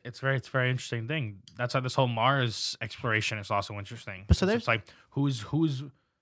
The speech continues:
Speaker 1: if, if, if Elon Musk lands on Mars, is it his? <laughs>
Speaker 2: Maybe.
Speaker 1: Uh, I don't know.
Speaker 2: Ma-, so they're saying that we already been to Mars with people. That's what they're saying.
Speaker 1: Yeah,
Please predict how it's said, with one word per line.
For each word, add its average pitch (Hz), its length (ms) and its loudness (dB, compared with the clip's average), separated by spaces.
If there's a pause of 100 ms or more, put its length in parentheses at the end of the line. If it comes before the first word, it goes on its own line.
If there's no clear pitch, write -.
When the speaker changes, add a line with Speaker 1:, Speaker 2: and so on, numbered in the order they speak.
(220)
Speaker 1:
if, 127 240 -2 (220)
if, 123 240 -6
if 113 140 -8
Elon 160 260 4
Musk 127 500 -2 (340)
lands 110 500 4
on 104 180 0
Mars, 101 640 0 (140)
is 104 260 -8
it 92 200 -12
his? 113 600 4 (240)
<laughs> 196 100 10 (560)
Speaker 2:
Maybe. 180 420 0 (100)
Speaker 1:
Uh, 101 260 6 (640)
I 98 80 0
don't 127 140 2
know. 110 300 0 (340)
Speaker 2:
Ma-, 185 100 -10 (100)
so 196 240 2
they're 196 200 2
saying 233 240 -2
that 175 120 0
we 165 100 2
already 185 180 4
been 165 360 0
to 156 100 -8
Mars 139 420 -6
with 151 220 -6
people. - 420 -6 (420)
That's - 200 -12
what 175 60 -6
they're 165 80 -4
saying. 107 120 2
Speaker 1:
Yeah, 90 160 4